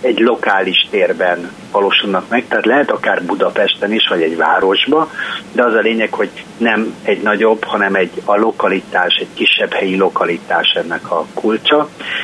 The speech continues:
Illetve van a utolsó kategória, vagy az első, a legígéretesebb új szervezet, itt pedig olyan frissen alakult szervezeteket várunk, akik jól indulnak, már sikereket tudnak felmutatni a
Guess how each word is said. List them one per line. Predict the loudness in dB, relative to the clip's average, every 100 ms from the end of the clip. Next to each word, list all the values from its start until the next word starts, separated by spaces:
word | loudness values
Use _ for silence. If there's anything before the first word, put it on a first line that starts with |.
| -6 2
Illetve | 4 4 4 2
van | 2
a | 2 0 -4 -12 -18 -8
utolsó | -4 2 4 4 0
kategória, | 0 0 0 0 2 2 2
vagy | 0 -2
az | -4
első, | 0 2 2 2 2 0 -2 -16 -12 -2
a | 2
legígéretesebb | 2 2 2 2 0 0 0 0 0 -2
új | 0 0 0 0
szervezet, | 0 2 0 0 -2 -8 -16 -16 -8
itt | -6 -2
pedig | 0 2
olyan | 2 2 0
frissen | 0 2 2 2 2 2
alakult | 2 2 0 0 0 -4 -6
szervezeteket | 0 2 2 0 0 -2 -4 -4 -8 -4
várunk, | 0 2 2 2 0 -2 -6 -10 -14 -16 -4
akik | -4 -2 -4 -6 -14 -16 -4
jól | 2 4 4 2
indulnak, | 2 4 4 4 2 2 0 -2
már | -2 0 2
sikereket | 0 2 0 2 -2 -4 -12 -8 -2
tudnak | -2 0 -2
felmutatni | 0 0 0 0 -2 -2
a | -2